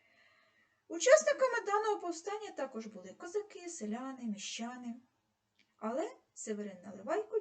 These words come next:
діяв не один, в нього було багато помічників. Це Матвій Шах, Криштоф Кремський, Григорій Лобода та інші. Северин Наливайко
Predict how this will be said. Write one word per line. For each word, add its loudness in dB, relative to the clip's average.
діяв -6
не 2
один, -6
в -10
нього 2
було -8
багато -10
помічників. -10
Це -2
Матвій -8
Шах, -4
Криштоф -10
Кремський, -6
Григорій -8
Лобода -10
та -18
інші. -16
Северин -4
Наливайко -4